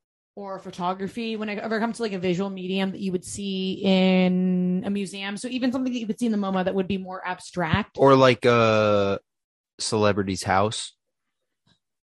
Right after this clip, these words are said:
Speaker 1: I don't know if I'd say up to a celebrity's house. Like, that's definitely a form of laundering, but I don't know if it would qualify under this particular instance. I mean, if you were talking about, like,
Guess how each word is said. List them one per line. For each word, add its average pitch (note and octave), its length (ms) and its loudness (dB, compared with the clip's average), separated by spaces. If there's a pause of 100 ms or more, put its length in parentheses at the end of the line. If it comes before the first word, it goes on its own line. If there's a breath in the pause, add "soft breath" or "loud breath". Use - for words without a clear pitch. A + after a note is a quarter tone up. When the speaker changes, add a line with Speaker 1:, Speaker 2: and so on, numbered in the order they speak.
(100)
Speaker 1:
I D#4+ 120 6
don't D5 120 6
know D#5 200 2
if B4+ 120 0
I'd - 40 -10
say C#4+ 140 -2
up A#3+ 220 -2
to C#4 160 -8
a B3+ 260 -6
celebrity's A3+ 640 0
house. G#3+ 200 0
Like, G#3+ 120 -4
that's G#3+ 240 -6
definitely A3+ 300 -12
a F#3 60 -14
form G#3 300 -14
of F#3 160 -12
laundering, F#3+ 480 -14
but G3+ 100 -8
I F#3+ 60 -8
don't F#3+ 140 -14
know F#3+ 80 -12
if F#3 80 -14
it - 80 -14
would F#3+ 120 -16
qualify F#3 460 2
under F3+ 320 4 (240)
this F#3+ 160 4
particular F3 1500 -4
instance. A#3 520 -2 (960 soft breath)
I B3 100 4
mean, C4 200 0
if G#3 80 -6
you B3+ 100 -2
were C4 80 0
talking B3 380 0
about, A3+ 200 0
like, F#3 320 -6